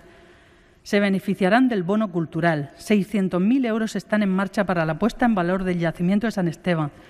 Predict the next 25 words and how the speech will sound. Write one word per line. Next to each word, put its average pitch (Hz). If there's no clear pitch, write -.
trescientos 190
mil 254
euros 254
para 185
la 170
restauración 170
de 233
la 190
iglesia 196
de 190
San 190
Juan 220
de 190
Lorca, 170
ciento 254
cincuenta 190
mil 208
para 190
la 175
intervención 170
del 220
anfiteatro 185
romano 190
de 180
Cartagena. 165